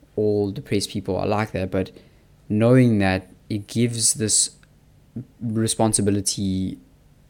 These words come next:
to take yourself out of that situation. And will it happen overnight?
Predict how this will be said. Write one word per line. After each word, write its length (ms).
to 520
take 240
yourself 340
out 120
of 60
that 100
situation. 480
And 340
will 160
it 100
happen 260
overnight? 440